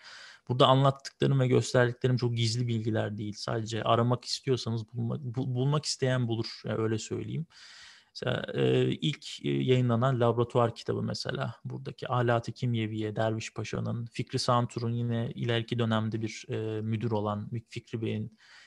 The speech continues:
Katı Cisimler Mukavemeti, Ali Rıza Bey'in Makine-i Riyaziye, Riyaziye burada matematik anlamına geliyor, Forchheimer'in kitabı vesaire...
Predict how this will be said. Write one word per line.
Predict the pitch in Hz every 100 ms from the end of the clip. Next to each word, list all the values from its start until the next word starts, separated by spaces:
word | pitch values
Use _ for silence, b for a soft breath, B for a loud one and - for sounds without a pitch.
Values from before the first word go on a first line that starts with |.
| B
Katı | 135 139
Cisimler | 127 117 127 117 117
Mukavemeti, | 113 110 110 104 110 107 - 110
Ali | - 113 117
Rıza | 117 117 113
Bey'in | 113 110 117 - B B B B
Makine-i | 120 113 131 123 120
Riyaziye, | 113 110 107 104 107
Riyaziye | 113 120 120 117 123
burada | 113 110
matematik | 110 113 113 117 -
anlamına | 117 107 107 104 104
geliyor, | 104 107 107 113
Forchheimer'in | - 131 123 120 117 113 110 110
kitabı | - - 113 113
vesaire... | 131 - 117 110 110 151